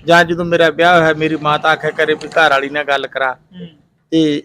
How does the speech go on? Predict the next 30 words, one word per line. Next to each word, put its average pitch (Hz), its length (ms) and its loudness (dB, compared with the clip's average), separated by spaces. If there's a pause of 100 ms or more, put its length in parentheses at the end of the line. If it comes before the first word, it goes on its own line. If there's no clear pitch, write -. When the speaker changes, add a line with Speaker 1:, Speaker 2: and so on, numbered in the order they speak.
Speaker 1:
ਇਹਨੂੰ 175 520 -2
ਪੰਜਾਬੀ 147 420 -2
ਨਹੀਂ 180 120 -6
ਸੀ 151 140 -10
ਆਉਂਦੀ 131 280 -6 (160)
Speaker 2:
ਹੂੰ। 165 180 -16
Speaker 1:
ਤੇ 151 80 -6
ਮਾਤਾ 151 400 2
ਕਹਿੰਦੀ 170 300 -4
ਸੀ 165 200 -8
ਵੀ 170 400 -8
"ਇਹ 151 120 -10
ਗੱਲ 147 340 0
ਜ਼ਰੂਰ 165 320 -6
ਕਰ", 185 160 0
ਜਦੋਂ 160 300 -4
ਉਹ 185 320 -6 (120)
ਹੱਸ 170 200 -2
ਪੀ 170 240 -6
ਜਾਂ 165 180 0
ਮੈਂ 165 140 -4
ਚਿਹਰਾ 196 320 0
ਵੇਖ 175 220 -2
ਕੇ 165 100 -6
ਦੱਸੂ 160 260 -2
ਤੁਸੀਂ 170 260 -8
ਸੌਖੇ 143 380 -8
ਵੱਸਦੇ 120 380 -8
ਆ। - 20 -20 (200)
Speaker 2:
ਹੂੰ। 160 380 -14